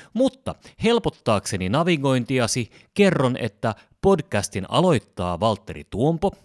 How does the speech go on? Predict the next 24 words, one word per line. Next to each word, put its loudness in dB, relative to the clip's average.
Jasmin -2
Honkamäki -2
pääsee -2
ääneen 0
suurin -6
piirtein -10
kolmentoista -2
minuutin -4
kohdalla, 0
Erik 0
Wistrand -2
noin -4
kahdenkymmenenkahden -4
minuutin -2
kohdalla 0
ja 0
Armi 0
Oksa -2
pääsee -2
ääneen 0
about -2
kohdassa -4
neljäkymmentä -4
minuuttia. -10